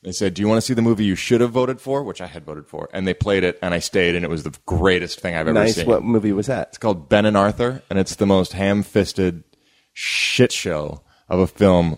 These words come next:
Speaker 1: way messier than The Room, way messier than any midnight movie that people are throwing plastic forks at or whatever the fuck. Uh,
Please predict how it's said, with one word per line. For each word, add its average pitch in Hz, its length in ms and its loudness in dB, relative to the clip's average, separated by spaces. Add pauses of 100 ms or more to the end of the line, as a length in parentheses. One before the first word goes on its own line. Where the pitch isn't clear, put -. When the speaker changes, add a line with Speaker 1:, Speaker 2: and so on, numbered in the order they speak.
Speaker 1:
way 113 960 0
messier 98 480 -4
than 90 140 -2
The 85 100 -2
Room, 80 500 -2 (360)
way 101 440 4
messier 92 540 0
than 82 400 -4
any 95 360 2
midnight 92 400 0
movie 85 240 2
that 85 160 -4
people 85 280 -4
are 80 280 -6 (240)
throwing 85 320 -2
plastic 85 340 -6
forks 85 340 -4
at 80 140 2
or 78 60 2
whatever 78 240 0
the 78 80 -4
fuck. - 340 -4 (1000)
Uh, 80 220 -6